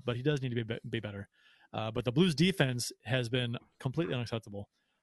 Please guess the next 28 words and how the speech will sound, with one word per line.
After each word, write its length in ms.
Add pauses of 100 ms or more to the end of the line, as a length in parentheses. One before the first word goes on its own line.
(120)
uh, 220
especially 420
in 60
front 140
of 60
Binnington. 440 (200)
For 200
whatever 320
reason, 340
there's 160
a 20
difference. 480
So, 240
and 180
this 140
was 140
an 100
issue 300
back, 340 (460)
um, 840 (420)
uh, 440
with, 240
uh, 280
Binnington, 600
or 100
with, 200
uh, 320
uh, 240